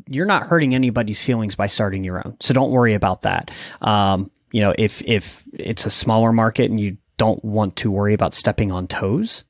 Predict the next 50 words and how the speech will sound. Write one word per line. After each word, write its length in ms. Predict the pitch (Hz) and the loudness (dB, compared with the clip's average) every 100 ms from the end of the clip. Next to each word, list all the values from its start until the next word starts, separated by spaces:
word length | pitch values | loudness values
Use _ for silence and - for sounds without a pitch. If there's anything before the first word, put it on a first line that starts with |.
| - | -2
you 100 | 208 | 0
know, 60 | |
just 300 | 175 190 - | 0 -2 0
go 260 | 190 190 180 170 | 2 2 2 0
try 200 | - 160 | 0 2
and 100 | 175 | 4
be 100 | 175 | 2
a 60 | |
part 240 | 165 165 165 | 4 4 4
of 40 | |
the 80 | 165 | 0
one 140 | 160 | 0
that's 180 | 160 - | -2 -2
established. 640 | 151 - 156 156 120 - - | -2 2 2 2 -6 -8 -2
But, 220 | 113 - - - - - | -2 -2 -8 -20 -14 -2
um, 400 | 110 101 98 - _ _ | 0 2 -2 -8 _ _
you 80 | 127 | 2
know, 220 | 117 117 _ _ _ _ _ - | 2 -2 _ _ _ _ _ 0
the 100 | 131 | 4
only 180 | 156 160 | 6 6
other 160 | 151 | 6
meetup 300 | 147 156 139 | 4 4 4
I 120 | 131 | 4
saw 240 | 147 123 123 | 4 4 4
was 140 | 123 | 4
actually 280 | 127 - 120 | 2 2 0
run 180 | 120 135 | 2 2
by 120 | 127 | 2
someone 320 | - 131 127 | 2 0 2
I 100 | 127 | 2
didn't 180 | 135 107 | 0 0
like. 400 | 113 156 - - _ | 0 0 -2 -12 _
That's 220 | 117 - | -2 -2
kind 160 | 127 107 | -2 -4
of 120 | 104 | -4
the 100 | 104 | -4
reason 260 | 107 104 104 | -2 -2 -4
I 80 | |
decided 300 | 104 - 107 | -2 -2 -4
to 40 | 98 | -4
do 140 | 107 | -4
my 220 | 107 101 | -4 -4
own, 260 | 127 139 135 _ - | -2 -4 -6 _ -2
was, 240 | 113 127 | 0 4
<laughs> 0 | |
uh, 280 | 160 160 190 - 214 156 | 4 4 2 -2 -12 -4
I 100 | 117 | -2
just 220 | 127 123 | 0 0
wanted 300 | 139 143 135 151 | 2 4 4 4
to, 340 | 143 131 | 4 4